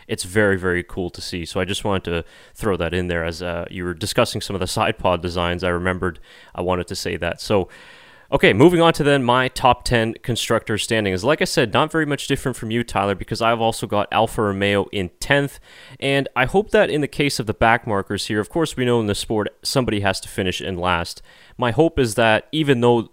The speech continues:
Alfa Romeo finishes last, they'll still be competitive and scoring points. You know, it's my hope that every single team this year will be able to score points on multiple different occasions.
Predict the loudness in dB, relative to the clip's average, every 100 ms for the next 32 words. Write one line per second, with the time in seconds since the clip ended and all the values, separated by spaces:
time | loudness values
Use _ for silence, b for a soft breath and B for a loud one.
0 | _ -2 0 0 0 -2 -2 -4 -4 -6
1 | -2 -2 -2 -4 -10 -2 0 2 0 -2
2 | -6 -8 -2 -2 0 -2 -4 -8 -8 -8
3 | -6 -4 -4 -4 -2 -2 -4 -10 b b
4 | b b 0 0 0 -2 2 2 2 -4
5 | 0 0 0 -4 -4 -4 -4 -4 -4 -4
6 | -6 -6 -6 -6 -4 -4 -4 -8 -8 -4
7 | -4 -4 -2 -2 -2 -4 -6 -2 -2 -2
8 | -4 -4 -4 -4 -6 -2 -2 -2 -4 -6